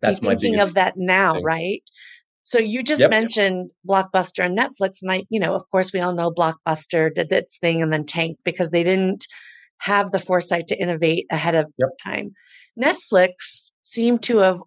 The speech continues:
Speaker 2: almost gone in that, right? There was a moment where,
Speaker 1: Yep.
Speaker 2: "Oh my God, Netflix is going down. It's a burning ship." But
Speaker 1: Yep.
Speaker 2: whoa, what they did to right that ship, and not only that, go into innovation.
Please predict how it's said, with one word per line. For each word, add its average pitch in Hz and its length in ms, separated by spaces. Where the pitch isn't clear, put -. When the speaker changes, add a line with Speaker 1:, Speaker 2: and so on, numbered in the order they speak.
Speaker 2:
almost 277 500
gone 233 260
in 208 120
that, 190 240
right? 208 240
There 226 100
was 233 120
a 226 60
moment 240 400
where, 180 420
Speaker 1:
Yep. 139 220
Speaker 2:
"Oh 202 100
my 180 160
God, 180 300
Netflix 175 440
is 165 120
going 175 320
down. 165 280
It's 160 140
a 170 60
burning 170 420
ship." - 380
But 185 120
Speaker 1:
Yep. 135 100
Speaker 2:
whoa, 185 880
what 254 300
they 196 160
did 196 300
to 170 100
right 196 340
that 180 200
ship, 208 260
and 185 140
not 214 220
only 202 320
that, 190 300
go 190 180
into 196 340
innovation. 170 840